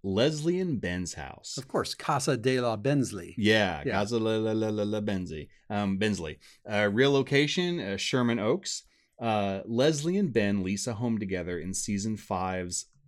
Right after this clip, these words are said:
Speaker 1: Halloween Surprise. It is there that Ben proposed to Leslie while standing in the home's vacant living room in that same episode.
Speaker 2: Mm-hmm.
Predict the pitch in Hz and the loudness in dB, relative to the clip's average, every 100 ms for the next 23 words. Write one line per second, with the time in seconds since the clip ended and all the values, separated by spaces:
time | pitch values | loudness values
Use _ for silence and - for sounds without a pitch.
0 | - 113 110 110 101 95 - 87 120 92 | -4 0 2 2 0 -2 -4 -8 -4 -4
1 | 62 62 - 104 98 90 87 98 110 113 | -6 -14 -10 -4 -4 -4 0 2 2 2
2 | 120 92 98 95 92 113 - - 95 87 | 0 -2 -4 -4 -4 -8 -10 -6 -4 -4
3 | 85 - 82 71 67 - 64 65 73 73 | -8 -10 -12 -12 -14 -16 -16 -14 -10 -10
4 | - 92 90 92 92 98 90 90 95 92 | -8 -6 -4 -4 -4 -6 -8 -6 -6 -8
5 | 85 87 92 117 - 90 87 80 71 71 | -8 -8 -6 -8 -6 -6 -6 -8 -10 -12
6 | 73 71 80 71 - 90 85 78 - - | -12 -10 -10 -10 -10 -8 -8 -10 -12 -12
7 | 104 90 82 123 | -10 -10 -10 -8